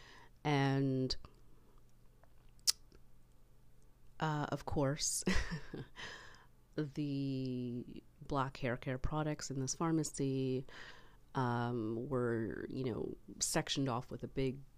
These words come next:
swath of tape and, like, a sign on it saying, you know, "You're not allowed to buy this anymore 'cause it's not essential." And, um,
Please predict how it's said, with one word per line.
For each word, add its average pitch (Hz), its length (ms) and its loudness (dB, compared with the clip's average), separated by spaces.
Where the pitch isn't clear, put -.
swath 131 560 -2
of 127 220 -8
tape 131 500 -2
and, - 200 -2
like, - 180 -6
a - 40 -4
sign 131 440 0
on 120 160 -2
it - 160 -6
saying, 110 300 -6
you - 120 -6
know, - 120 -8
"You're - 200 -4
not 120 200 -6
allowed 120 220 -4
to - 80 -2
buy 127 180 4
this 123 200 2
anymore 120 360 2
'cause 120 200 -6
it's 120 160 -4
not 113 160 -2
essential." - 680 -8
And, 135 680 4
um, 120 560 0